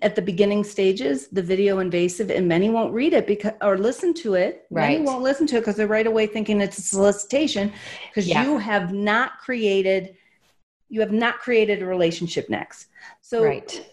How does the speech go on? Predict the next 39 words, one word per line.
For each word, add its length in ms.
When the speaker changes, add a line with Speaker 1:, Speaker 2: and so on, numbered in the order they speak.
Speaker 1:
part 280
of 180
what 160
I, 380
what 280
I 120
personally 520
teach, 360
you 100
know, 200
I 120
have 300
a 440
fabulous 720
gentleman 440
who 340
is 160
one 180
of 120
the 60
top, 420
top 220
advisors 500
with 100
LinkedIn 380
as 160
well, 340
who 120
teaches 400
a 60
similar 360
strategy 520
like 240
you're 120
saying, 440
you 60
know, 120
go 320
out, 280